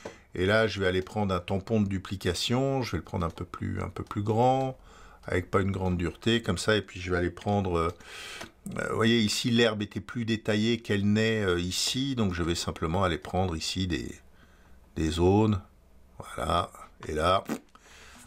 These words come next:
allez voir qu'il s'est passé un truc, c'est quasiment impossible. Donc là, c'est bon, cette partie-là, je l'ai faite.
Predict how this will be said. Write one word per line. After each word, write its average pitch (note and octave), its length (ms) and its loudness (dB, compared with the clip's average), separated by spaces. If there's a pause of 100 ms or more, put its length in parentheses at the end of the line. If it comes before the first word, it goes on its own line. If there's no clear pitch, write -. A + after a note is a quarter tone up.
allez G2+ 220 4
voir G#2+ 320 4
qu'il G#2+ 100 -12
s'est G2+ 160 -8
passé G2 300 -4
un F2 80 -4
truc, B2+ 340 -2
c'est - 280 -2
quasiment F#2+ 420 0
impossible. - 420 -8 (140)
Donc C#3+ 300 2
là, E3 380 4
c'est - 240 -4
bon, C#3 240 -2
cette A2 220 -8
partie-là, A#2 440 -2
je - 100 -6
l'ai - 80 -8
faite. - 180 -20